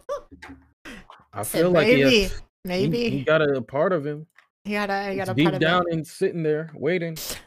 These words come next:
Speaker 2: Speaking of weird shit, I wanna bring this up before I forget, and I know we're not there yet. We're not at news yet, but I just gotta talk about this. It's completely unrelated, but it just hit my mind, and I know I'm gonna forget if I don't say it now.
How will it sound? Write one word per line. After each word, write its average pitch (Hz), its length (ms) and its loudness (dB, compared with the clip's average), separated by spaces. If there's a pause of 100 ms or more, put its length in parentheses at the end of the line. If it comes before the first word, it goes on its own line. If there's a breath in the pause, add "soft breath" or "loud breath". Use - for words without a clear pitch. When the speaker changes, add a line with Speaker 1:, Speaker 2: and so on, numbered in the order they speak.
(140)
Speaker 2:
Speaking 220 440 0
of 185 80 -4
weird 180 200 -4
shit, - 200 4
I 156 80 -6
wanna 170 160 -2
bring 180 180 -4
this 170 160 -6
up 165 100 -4
before 165 220 -6
I 160 40 -2
forget, 160 380 -6
and 160 100 -6
I 156 80 -2
know 160 260 0
we're 160 120 0
not 156 320 -4 (500)
there 160 300 0
yet. 170 400 0 (220)
We're 170 100 0
not 151 220 0
at 139 180 0
news 147 340 -4
yet, 160 280 -2 (440)
but 151 120 0
I 143 80 4
just 147 480 0
gotta 147 180 -2
talk 147 340 -2
about 135 220 -4
this. 135 220 -4
It's 156 80 -6
completely 165 520 0
unrelated, 147 500 0
but 143 100 -2
it 139 100 -2
just - 160 0
hit 156 140 -2
my 139 120 -4
mind, 135 260 -4
and 131 100 -6
I 131 40 -6
know 131 140 0
I'm 131 120 -6
gonna 131 140 -8
forget 131 260 -6
if - 120 -10
I 123 40 -6
don't 123 160 -8
say 127 160 -8
it 101 100 -10
now. 143 340 -10